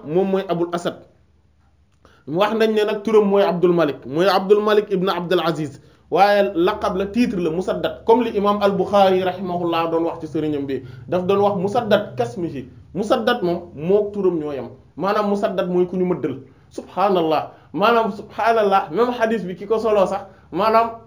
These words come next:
euh, dafa yor jikko ji nga xamante ne moom mooy jikkoy hadith bi. Maanaam mooy Musaddad, mu ne kasmihi.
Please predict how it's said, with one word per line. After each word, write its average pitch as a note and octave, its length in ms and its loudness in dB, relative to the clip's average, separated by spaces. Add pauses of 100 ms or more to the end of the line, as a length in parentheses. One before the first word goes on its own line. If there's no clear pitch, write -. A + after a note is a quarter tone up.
euh, F#3 320 4
dafa F#3 240 0
yor G3+ 240 6
jikko G#3 300 -4
ji F3+ 80 -2
nga A3 100 0
xamante G3 400 -4
ne D#3+ 80 -4 (320)
moom F#3 240 -2
mooy F#3+ 280 2
jikkoy F#3 340 0
hadith D#3+ 320 -8
bi. - 80 -20 (320)
Maanaam G3 400 2
mooy F#3 180 2
Musaddad, F#3+ 760 0
mu D3 180 -2
ne G3+ 160 2
kasmihi. G3 760 -2